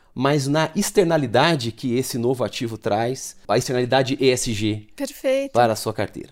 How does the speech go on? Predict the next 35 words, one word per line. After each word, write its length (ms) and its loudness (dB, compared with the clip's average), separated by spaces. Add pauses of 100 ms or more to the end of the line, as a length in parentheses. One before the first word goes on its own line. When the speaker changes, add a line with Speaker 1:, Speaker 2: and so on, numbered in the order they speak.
Speaker 1:
Depois 240 -2
eu 80 0
vejo 520 0
que 120 -12
tem 200 2
empresas 640 -2
que 100 -12
já 100 -4
estão, 320 -4 (240)
é, 120 -2
começando, 640 0
né? 180 0
A 40 0
gente 300 -10
olha 220 2
que 100 -4
parques, 520 -6
até 420 -4 (500)
quatro 440 0
anos 200 2
atrás, 760 -8 (160)
a 40 -10
gente 140 -12
tinha 220 -6
praticamente, 720 -4
a 20 -10
gente 100 -10
tinha 100 -6
quatro 400 -2
parques 600 -6 (380)
concessionados 720 -6
e 20 -16
praticamente 680 -6
três 300 -4
concessionários. 720 -12